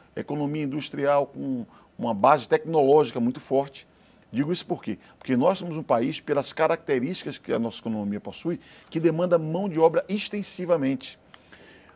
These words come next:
Os fluxos migratórios podem, inclusive, ser uma necessidade para o país, para a sustentação de níveis ah, de desenvolvimento econômico, níveis de emprego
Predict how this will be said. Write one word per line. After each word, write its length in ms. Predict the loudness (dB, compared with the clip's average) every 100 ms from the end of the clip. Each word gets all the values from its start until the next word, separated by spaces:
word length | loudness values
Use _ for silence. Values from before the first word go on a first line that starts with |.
| _ -14
Os 100 | -4
fluxos 380 | 0 0 0
migratórios 680 | 0 2 2 2 0 0 -6
podem, 340 | -4 -2 0 -2
inclusive, 480 | -4 -6 -4 -6
ser 360 | -6 -4 -4 -6 _ -4
uma 160 | 0
necessidade 1040 | 2 0 0 -4 -8 -4 0 2 2 -2 -18 _ _ 0
para 160 | 0
o 40 | 0
país, 480 | -4 -6 -8 -10 -20 _ _
para 140 | -2 -2
a 20 |
sustentação 760 | -2 -8 -2 0 0 -4 -6
de 120 | -4
níveis 520 | -4 -4 -4 -6 -6 -16 -20 -20 _ -6
ah, 140 | -6
de 340 | -6 -6 -8 -8
desenvolvimento 500 | -8 -6 -4 -4 -6
econômico, 560 | -4 -4 -2 -4 -6
níveis 300 | -6 -4 -6
de 100 | -6
emprego 540 | -6 -2 2 2 2